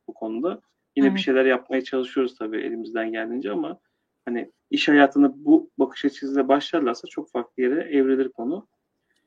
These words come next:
Speaker 1: Derya çok teşekkür ederim. Beni
Speaker 2: Ben
Speaker 1: yalnız
Speaker 2: teşekkür
Speaker 1: bırakmadın.
Speaker 2: ederim. Ben teşekkür ederim. Ee, görüşürüz. İyi akşamlar.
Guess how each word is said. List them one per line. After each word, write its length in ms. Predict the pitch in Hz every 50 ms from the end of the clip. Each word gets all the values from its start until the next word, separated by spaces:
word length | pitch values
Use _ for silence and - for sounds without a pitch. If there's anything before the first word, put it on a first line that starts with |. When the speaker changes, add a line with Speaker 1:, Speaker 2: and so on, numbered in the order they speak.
| _ _ _ _ _ _ _ _ _
Speaker 1:
Derya 280 | 143 143 147 165 180 175
çok 200 | - 185 - -
teşekkür 380 | - 160 - - 165 - - 175
ederim. 280 | 170 151 147 147 - -
Beni 240 | - - 131 131 135
Speaker 2:
Ben 60 | 143
Speaker 1:
yalnız 200 | 143 139 143 143
Speaker 2:
teşekkür 160 | 147 139 139
Speaker 1:
bırakmadın. 440 | 143 143 151 147 - - 131 131 151
Speaker 2:
ederim. 180 | 180 - - - _ _ _ _ _ _ _
Ben 420 | 233 220 208 196 196 208 220 226 214
teşekkür 460 | 240 226 226 233 214 202 - 226 202
ederim. 560 | 208 214 185 202 202 185 208 240 269 311 285 _ _ _ - - _ _ _ _ _ -
Ee, 140 | 233 226 226
görüşürüz. 760 | 220 214 240 269 269 277 254 - 302 285 247 254 254 254 247 -
İyi 120 | 254 233
akşamlar. 840 | 226 233 226 - 254 233 233 226 226 233 247 240 - - - -